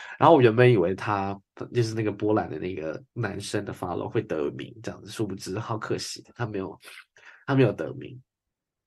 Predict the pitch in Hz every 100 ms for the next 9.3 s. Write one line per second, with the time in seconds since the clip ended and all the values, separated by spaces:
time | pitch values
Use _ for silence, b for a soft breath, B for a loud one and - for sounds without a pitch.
0 | _ - 151 147 143 131 123 107 107 107
1 | 107 104 85 67 b b b b 135 120
2 | 104 101 113 131 113 107 110 - 113 117
3 | 95 92 95 - - _ 107 110 117 117
4 | 113 - _ - 139 - B B B B
5 | - - _ _ _ _ - 143 143 170
6 | 131 - 123 117 131 120 92 92 110 104
7 | 104 98 82 92 - - 127 - B B
8 | - 160 117 131 127 101 110 110 - 107
9 | 104 95 80